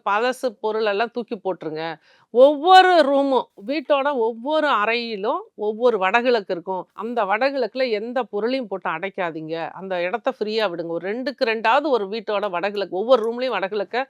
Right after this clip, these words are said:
ஃப்ரீயா வச்சிருங்க, உங்களுக்கு தெளிவு கிடைக்கும் அப்படின்னு சொல்லிட்டு ரூ-, வீட்டுக்குள்ள வீடு கான்செப்ட்ல ரூம் போட்டு கொடு-, போட்டு போட சொல்லிட்டேன். அதாவது அந்த வீட்டை அப்படியே விட்டுருங்கன்ட்டேன்.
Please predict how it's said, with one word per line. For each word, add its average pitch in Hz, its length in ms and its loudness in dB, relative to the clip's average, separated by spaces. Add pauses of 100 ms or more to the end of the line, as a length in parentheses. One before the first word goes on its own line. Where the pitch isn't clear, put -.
ஃப்ரீயா 226 320 -2
வச்சிருங்க, 160 420 -10
உங்களுக்கு 175 300 -12
தெளிவு 190 300 -4
கிடைக்கும் 151 500 -10
அப்படின்னு 175 140 -12
சொல்லிட்டு 190 380 -6
ரூ-, 202 200 -4
வீட்டுக்குள்ள 208 440 -2
வீடு 165 220 -8
கான்செப்ட்ல 170 540 -6 (540)
ரூம் 214 400 -2
போட்டு 208 340 -4
கொடு-, 175 320 -2
போட்டு 196 320 -4
போட 220 260 -2
சொல்லிட்டேன். 170 280 -4
அதாவது 226 220 0
அந்த 233 160 -2
வீட்டை 269 280 4
அப்படியே 240 320 4
விட்டுருங்கன்ட்டேன். 220 580 -4